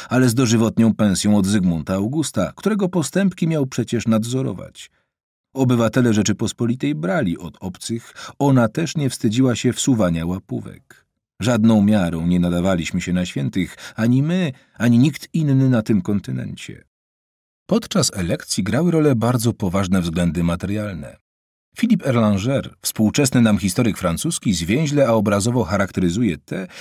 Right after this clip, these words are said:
co przemawiały za Henrykiem Walezym. Olśnieni Polacy już sobie wyobrażali wędrówkę swych zbóż, mięs solnych,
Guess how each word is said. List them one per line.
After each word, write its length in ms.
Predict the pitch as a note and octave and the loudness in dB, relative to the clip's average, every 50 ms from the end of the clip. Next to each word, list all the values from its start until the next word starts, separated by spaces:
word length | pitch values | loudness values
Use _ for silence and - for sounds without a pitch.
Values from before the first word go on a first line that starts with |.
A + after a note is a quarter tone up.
| - - | -18 -10
co 160 | - - B3+ - | -4 -2 -2 -2
przemawiały 720 | - - E3+ D#3 C#3 A#2+ B2 C3+ D3+ D3 D3 C#3+ C3 A#2+ | 0 0 0 0 2 2 2 0 0 0 0 0 0 2
za 220 | A2+ A#2 A2 A2 - | 2 2 2 2 0
Henrykiem 540 | F#2 A2+ A2+ A2 G2+ F2 D2+ - D#2+ D#2+ D2+ | 0 2 4 4 4 2 0 -2 -6 -6 -6
Walezym. 720 | D#2 D2+ C#2+ B1 A#1 - - - - - - - - _ _ _ _ _ _ _ _ _ _ _ _ _ _ - | -6 -8 -8 -10 -12 -14 -16 -16 -18 -18 -20 -20 -20 _ _ _ _ _ _ _ _ _ _ _ _ _ _ -2
Olśnieni 600 | G2 F#2+ F#2 F2 - - G#2+ G#2 G2+ F#2+ F2+ E2+ | 0 0 0 0 0 0 2 4 4 4 2 2
Polacy 520 | - - D2 D2 F2+ D#3 F3 - - - | -2 -6 -8 -8 -6 -6 -6 -6 -8 -8
już 300 | C2+ C#2+ C3+ E3+ F3 - | -6 -6 -6 -6 -6 -8
sobie 260 | - - E3+ D#3 D#3 C3+ | -10 -10 -8 -6 -4 -2
wyobrażali 680 | B2+ C3 B2 A#2 A2+ G#2+ G2+ G#2+ C#3+ F3 E3+ C#3+ A2+ | -2 0 0 2 2 2 2 2 2 0 0 0 0
wędrówkę 600 | G#2 G2 F#2+ E2+ E2 G#2 C#3 C3+ - - C3 G#2+ | 2 2 2 2 0 -2 -4 -4 -4 -6 -6 -6
swych 280 | - - - D#2 C#2 | -6 -6 -8 -8 -8
zbóż, 640 | C2+ B1+ B1 A#1+ - F#2 - - - - - - _ - | -8 -10 -12 -10 -10 -10 -10 -10 -12 -16 -20 -20 _ -4
mięs 440 | E2 F#2 F#2+ G2 G2+ G2 F#2+ - - - | -2 0 2 2 2 2 0 -2 -4 -6
solnych, 580 | - - G#2 G2+ F#2+ F#2+ G2+ A2 C3 C3 - | -6 -4 -2 -2 0 0 0 -2 -2 -6 -10